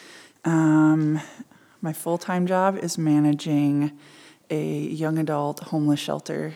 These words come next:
in downtown Portland. Um, we serve folks that are primarily eighteen to twenty-four years old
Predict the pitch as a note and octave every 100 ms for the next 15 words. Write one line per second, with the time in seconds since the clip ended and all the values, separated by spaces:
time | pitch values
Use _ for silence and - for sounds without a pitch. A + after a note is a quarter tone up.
0 | F#3+ D#3 D#3+ D3+ D3+ E3+ E3+ D#3+ D3 E3
1 | F3+ - - _ _ - - - - _
2 | E3+ E3+ D#3+ D3+ D#3+ - D3 C#3+ - D3+
3 | - - D3 C#3+ C#3+ E3 D#3 D#3+ E3 D#3
4 | D3 - D3 - D#3+ D3 D3 D3 - C#3+
5 | C#3+ - D3 C#3+ C#3 C#3 C#3+ C#3+ C#3 C3+
6 | C3 C3+